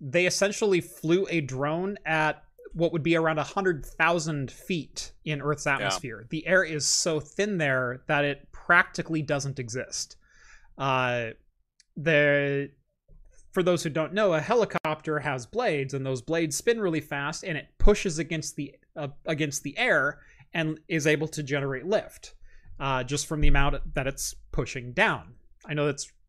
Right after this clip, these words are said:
Speaker 1: really layman's terms, but yeah, uh, as, uh, Michael says, flying with one percent of our atmosphere.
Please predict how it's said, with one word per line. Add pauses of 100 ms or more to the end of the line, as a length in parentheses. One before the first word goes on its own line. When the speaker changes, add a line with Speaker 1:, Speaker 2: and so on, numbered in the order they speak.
Speaker 1:
really
layman's
terms,
but (840)
yeah, (140)
uh, (480)
as,
uh,
Michael
says,
flying
with
one
percent
of
our
atmosphere.